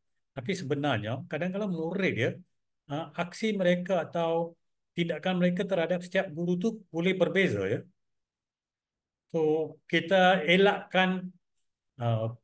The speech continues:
konsep labeling ini. Kita jangan label murid kita. Macam mana pun, saya selalu sebut kalau di negara Finland, mereka sentiasa kata positif, positif, positif.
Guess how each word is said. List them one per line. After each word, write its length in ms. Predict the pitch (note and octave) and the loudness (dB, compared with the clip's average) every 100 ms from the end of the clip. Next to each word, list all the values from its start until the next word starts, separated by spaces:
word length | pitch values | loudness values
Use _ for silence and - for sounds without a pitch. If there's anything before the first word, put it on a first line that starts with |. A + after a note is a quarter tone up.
| _ _ _ _ _ _ | _ _ _ _ _ _
konsep 560 | D#3 D#3+ B2 F3+ F3+ C#3+ | 0 2 4 4 4 2
labeling 640 | B2+ D3 B2 D3 B2+ A2 | 4 6 6 4 4 2
ini. 120 | G2+ G#2+ | 0 -2
Kita 160 | B2 C3 | 0 2
jangan 280 | C#3+ C#3 | 2 2
label 560 | A#2+ A#2+ A#2 G#2 G#2+ F2+ | 4 4 4 4 2 0
murid 320 | F2+ F#2 F#2 | -6 -8 -8
kita. 400 | - G2 F#2+ F2 - _ _ _ _ _ _ - | -8 -6 -6 -10 -12 _ _ _ _ _ _ -4
Macam 200 | - B2+ | 0 0
mana 400 | D3 E3 F3 F3 | 2 2 2 2
pun, 560 | F3+ F3+ F3+ F3+ F3+ F3+ _ _ - | 2 4 4 2 2 -4 _ _ -2
saya 240 | C#3+ C#3+ | 4 4
selalu 320 | C#3+ D3+ C#3+ | 6 4 4
sebut 420 | A#2+ B2 A#2 D3+ D#3+ | 0 -4 0 0 2
kalau 320 | C#3 C3+ C3+ | 0 2 2
di 80 | B2+ | 0
negara 320 | B2+ C3+ C3 | 0 2 2
Finland, 640 | C3 C#3+ D3+ F3 F#3 F#3 - _ _ _ | 2 0 2 2 2 -2 -8 _ _ _
mereka 320 | B2+ C#3 D3 | 2 4 0
sentiasa 480 | - C#3 D3 A#2+ D3+ | -2 0 0 2 2
kata 320 | D3 C3+ E3 E3 - | 2 2 -2 -4 2
positif, 560 | C3+ C3+ C3+ D#3+ - - | 2 2 0 -2 -2 2
positif, 440 | A#2+ A2+ A#2+ A#2+ A#2+ | 2 2 0 -4 -2
positif. 400 | F2+ F2 - | -4 -6 -12